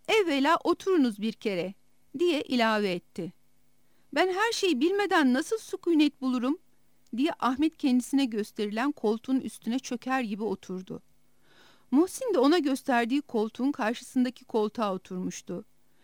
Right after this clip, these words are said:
Kendine hakim ve sakin görünmek için büyük bir gayret sarf ediyordu.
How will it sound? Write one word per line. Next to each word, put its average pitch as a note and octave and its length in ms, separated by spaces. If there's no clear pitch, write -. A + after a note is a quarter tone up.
Kendine E4+ 360
hakim D#4 500
ve D#4 100
sakin C#4+ 420
görünmek C4 480
için C#4 300
büyük E4 300
bir C#4+ 140
gayret B3+ 400
sarf F#3+ 280
ediyordu. F#3 580